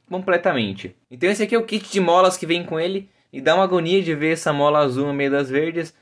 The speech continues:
mas fazer o quê? Cada uma dessas cores aqui são de molas com elasticidades diferentes. E aqui no meio tem essa chave que você usa pra ajustar as molas.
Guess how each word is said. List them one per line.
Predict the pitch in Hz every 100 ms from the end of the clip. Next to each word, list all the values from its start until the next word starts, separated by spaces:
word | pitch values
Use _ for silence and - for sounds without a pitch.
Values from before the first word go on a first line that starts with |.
| _ -
mas | 123 131
fazer | - 135
o | 135
quê? | 135 95 98 _ -
Cada | 220 254 220
uma | 220 220
dessas | 202 202 185
cores | 170 175 175
aqui | 165 165 180 - _ _
são | - 175
de | 185
molas | 170 185 190
com | - 185 -
elasticidades | 190 208 - 151 151 160 151
diferentes. | 156 185 165 135 117 - - _ _ _ -
E | 190 208 _ -
aqui | 143 196
no | 196
meio | 160 180 175
tem | - 156
essa | 180 185
chave | 214 - 143 143 156 170 160 _ _ _
que | 139
você | 147 151 160
usa | 147 147 147 160 - _ _
pra | 131 127 123 - -
ajustar | 135 165 170 - 143 139 -
as | 151 131
molas. | 123 117 101 82 -